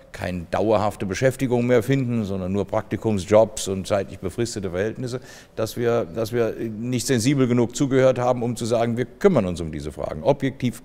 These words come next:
kümmert sich T D U um diese Fragen, aber sie ist offensichtlich nicht überall in der Lage gewesen,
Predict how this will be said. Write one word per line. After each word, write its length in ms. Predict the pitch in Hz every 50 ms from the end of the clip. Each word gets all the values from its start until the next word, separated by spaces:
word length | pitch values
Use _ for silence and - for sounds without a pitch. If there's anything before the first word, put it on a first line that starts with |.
| - - _ _ -
kümmert 260 | - 247 233 - -
sich 100 | 87 80
T 120 | - - 92
D 80 | 92
U 60 | 78 78
um 80 | 87
diese 200 | 82 76 73 78
Fragen, 280 | 76 80 78 76 78 -
aber 240 | - 92 110 117 110 - - - - -
sie 160 | - - 127
ist 220 | - - 131 127 -
offensichtlich 400 | 127 123 131 127 131 123 120 120
nicht 160 | 131 123 -
überall 340 | 113 131 131 131 131 131 120
in 80 | 127
der 100 | 127 120
Lage 280 | 117 120 120 123 127 120
gewesen, 440 | 120 120 123 127 131 123 120 113